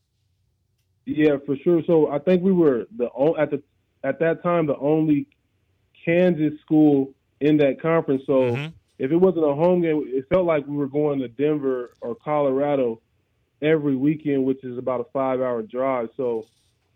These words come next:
Speaker 1: that, that wasn't the funnest time, just knowing that
Speaker 2: <laughs>
Speaker 1: just about every weekend you had about five hours in a, in a vehicle.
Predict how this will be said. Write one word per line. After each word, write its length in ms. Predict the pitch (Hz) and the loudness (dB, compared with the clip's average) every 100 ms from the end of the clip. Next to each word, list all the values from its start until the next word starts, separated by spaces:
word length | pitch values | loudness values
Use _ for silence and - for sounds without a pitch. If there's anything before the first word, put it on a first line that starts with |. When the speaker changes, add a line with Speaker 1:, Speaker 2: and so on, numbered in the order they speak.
| _ _ _ _ _ - | _ _ _ _ _ -8
Speaker 1:
that, 320 | 139 190 202 - - | 0 0 0 -6 -14
that 260 | 143 170 196 | -2 2 4
wasn't 380 | 190 170 160 131 | 2 2 -2 -4
the 100 | 139 | -6
funnest 380 | 139 170 151 139 | -2 0 2 0
time, 400 | 160 151 139 127 123 | -4 -2 -2 -4 -10
just 180 | 127 139 | -10 -6
knowing 280 | 147 156 151 | 0 2 2
that 300 | 151 135 131 - - _ | 2 0 -4 -16 -20 _
Speaker 2:
<laughs> 320 | _ _ - | _ _ -4
Speaker 1:
just 220 | 151 180 | 0 2
about 240 | 170 165 160 | 2 2 2
every 200 | 170 156 | 2 0
weekend 460 | 165 180 160 151 | 0 -2 0 2
you 100 | 147 | 2
had 120 | 147 | 2
about 320 | 139 131 131 - | 0 0 -2 -2
five 320 | 151 147 139 | 0 0 0
hours 320 | 143 135 131 | -2 -2 -2
in 80 | 123 | -6
a, 220 | 120 - | -10 -10
in 80 | 123 | -14
a 40 | |
vehicle. 640 | 117 139 151 139 135 113 | -6 2 2 2 -2 -8